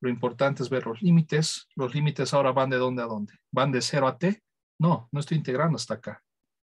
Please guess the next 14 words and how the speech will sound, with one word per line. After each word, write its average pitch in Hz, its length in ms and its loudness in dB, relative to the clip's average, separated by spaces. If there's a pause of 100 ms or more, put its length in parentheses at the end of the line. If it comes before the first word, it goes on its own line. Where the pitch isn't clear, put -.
(100)
Estoy 131 200 -4
integrando 131 500 0
hasta 156 460 -2 (600)
uno. 123 360 -2 (800)
De 113 120 -8
cero 143 520 0
a 123 80 2
uno. 175 460 4 (920)
De 180 200 4
uno 170 520 4 (280)
por 156 340 -2 (120)
esto 131 320 -4
de 117 60 -2
acá. - 380 -10